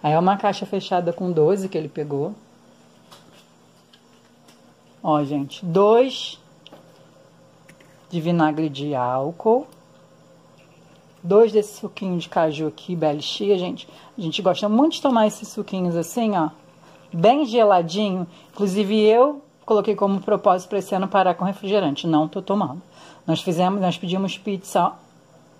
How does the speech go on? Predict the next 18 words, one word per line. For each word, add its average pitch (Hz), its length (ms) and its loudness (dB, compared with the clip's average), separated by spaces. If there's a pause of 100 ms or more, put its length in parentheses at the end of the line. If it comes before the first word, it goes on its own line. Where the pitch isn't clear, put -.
(320)
ontem 208 680 4
à 165 60 0
noite. 185 520 0
Minha 175 260 0
nora 160 300 0
dormiu 165 340 2
aqui 165 280 -2
e 185 40 -6
tudo. 202 280 0
E 196 80 6
ontem 190 240 -2
a 180 40 -2
gente, 170 140 -6
aí 185 160 0
a 185 40 2
gente 190 200 -6
pediu 185 220 -4
pizza. 226 560 -4